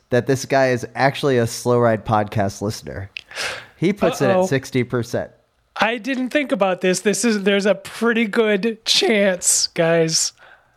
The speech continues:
Speaker 2: Do, is there, quick, think, is there anything we need to walk back? I don't think so.
Speaker 1: I don't
Speaker 2: I
Speaker 1: think
Speaker 2: think
Speaker 1: so. I think we've been pretty, you know, I, I will say that I, I want, so in the article, I believe,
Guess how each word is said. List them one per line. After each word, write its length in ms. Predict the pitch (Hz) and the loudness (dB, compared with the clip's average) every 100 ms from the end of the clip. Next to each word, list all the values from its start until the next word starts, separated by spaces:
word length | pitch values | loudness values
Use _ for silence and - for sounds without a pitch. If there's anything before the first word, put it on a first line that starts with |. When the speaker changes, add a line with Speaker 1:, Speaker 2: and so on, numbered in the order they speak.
| _ - | _ -2
Speaker 2:
Do, 80 | 196 | -2
is 260 | 196 220 185 | 0 0 2
there, 220 | 202 - _ | 0 -2 _
quick, 400 | 220 208 208 - _ | 0 0 -4 -14 _
think, 360 | - 190 196 - _ _ | -2 0 -2 -10 _ _
is 120 | - 139 | -4 0
there 120 | 160 | 2
anything 260 | 202 233 | 2 2
we 80 | 233 | 2
need 160 | 226 226 | 2 2
to 60 | 208 | 2
walk 320 | 220 214 - | 2 0 0
back? 560 | 202 160 139 - - 196 - - | -2 -2 -8 -16 -20 -20 -8 -2
I 100 | 170 | 0
don't 200 | 269 233 | 0 2
think 180 | 226 | 0
so. 400 | - 175 135 - - _ - | 2 -2 -6 -12 -20 _ -2
Speaker 1:
I 80 | 185 | 2
don't 120 | 277 | 2
Speaker 2:
I 20 | |
Speaker 1:
think 100 | - | 4
Speaker 2:
think 100 | 180 | 2
Speaker 1:
so. 60 | 185 | 2
I 40 | |
think 160 | 160 214 | 2 2
we've 100 | 220 | 2
been 160 | 214 196 | 2 0
pretty, 340 | 214 190 190 | 0 2 2
you 80 | 175 | 0
know, 200 | 156 131 - | 2 2 2
I, 240 | 147 165 | 0 0
I 140 | - 143 | 0 0
will 140 | 156 | 0
say 300 | 151 160 143 | 0 2 2
that 280 | 135 127 123 - _ - | 4 2 0 -12 _ 0
I, 280 | 127 143 - | 2 2 0
I 220 | 127 151 | 2 2
want, 500 | 165 156 147 - - | 2 2 2 -2 -6
so 160 | - 131 - - - _ _ _ - | -2 -2 -4 -20 -20 _ _ _ -2
in 180 | 147 185 | 2 4
the 160 | 175 | 2
article, 720 | 165 156 143 135 123 127 - - | 4 2 2 2 2 2 -2 -6
I 80 | 117 | -4
believe, 840 | 117 123 123 143 156 156 143 - | 0 2 2 2 2 0 -2 -10